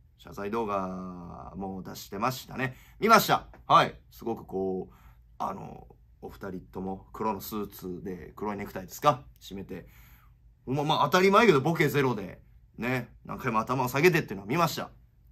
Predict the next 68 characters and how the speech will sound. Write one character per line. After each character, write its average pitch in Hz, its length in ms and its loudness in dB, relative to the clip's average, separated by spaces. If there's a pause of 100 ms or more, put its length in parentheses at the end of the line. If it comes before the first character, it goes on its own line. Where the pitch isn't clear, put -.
(140)
ま 196 120 6
あ、 185 60 10
僕 170 260 -2
は 262 400 0
言 269 120 -4
う 415 60 -2
て 359 80 -4
も、 123 240 0
藤 208 640 -8
本 196 120 -8
さ 123 160 -8
ん 110 60 -8
の 104 140 -10 (200)
後 135 160 0
輩 156 140 2
に 170 40 -6
当 180 60 -6
た 202 100 -6
り 208 60 -6
ま 220 100 -8
す - 100 -10
か 107 100 -8
ら。 - 100 -12 (320)
ね。 165 340 -4 (400)
ま 226 220 4
あ、 156 60 6
あ - 20 4
の、 165 100 2
そ 180 120 4
ら、 190 200 8 (400)
ま 127 100 -2
あ、 131 40 -2
お 139 80 2
笑 156 360 12
い 170 40 2
っ - 20 -10 (320)
て、 - 120 -6
テ 123 180 2
レ 185 160 12
ビ、 170 280 0 (280)
チ - 160 -6
ー 269 240 2
ム 196 100 2
で 127 80 0
す - 100 -8
か 90 300 -12 (480)
ら。 - 20 -20
え 120 1000 4
え、 - 20 -8
ま 98 120 -8
あ、 98 40 -6
面 135 220 0
白 156 180 2
い 139 60 4
こ 123 100 0
と 113 60 -2
を - 20 -2
言 127 160 0
う 139 80 -2
仕 135 140 -6
事 143 240 -4
で 160 120 -2
す - 120 -10
か 110 100 -4
ら 107 80 -6
ね。 123 80 -4
ま 156 140 0
た、 113 260 2